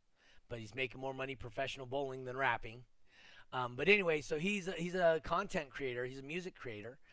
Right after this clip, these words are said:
and, uh, he wants to come out and get demos and understand what we do at these car shows. And, um, he wants to try and maybe even create some music,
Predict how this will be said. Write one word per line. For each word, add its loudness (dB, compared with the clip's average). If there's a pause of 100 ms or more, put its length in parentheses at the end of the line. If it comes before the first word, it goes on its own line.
(360)
and, 0
uh, 2
he -6
wants -6
to -14
come -6
out 0
and -12
get -6
demos -2
and -6
understand -2
what -4
we -6
do -6
at -6
these -14
car -4
shows. -12 (1200)
And, -2
um, -8 (480)
he -2
wants -2
to -8
try 0
and -2
maybe -4
even -8
create -4
some -10
music, -6